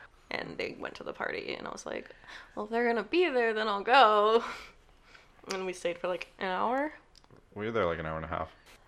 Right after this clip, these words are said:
Speaker 1: We just, like, sat in the corner. I was gonna have a drink, but there were too many people, and it was weird. And, like, a lot of people I knew from high school that I don't like anymore. So, like, I don't wanna be here anymore. So,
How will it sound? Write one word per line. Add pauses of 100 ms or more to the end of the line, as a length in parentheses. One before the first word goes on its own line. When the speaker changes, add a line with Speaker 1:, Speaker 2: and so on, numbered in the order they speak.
(140)
Speaker 1:
We
just,
like,
sat
in
the
corner.
I
was
gonna
have
a
drink,
but
there
were
too
many
people,
and
it
was
weird.
And,
like, (280)
a
lot
of
people
I
knew
from
high
school
that
I
don't
like
anymore. (460)
So,
like,
I
don't
wanna
be
here
anymore. (680)
So,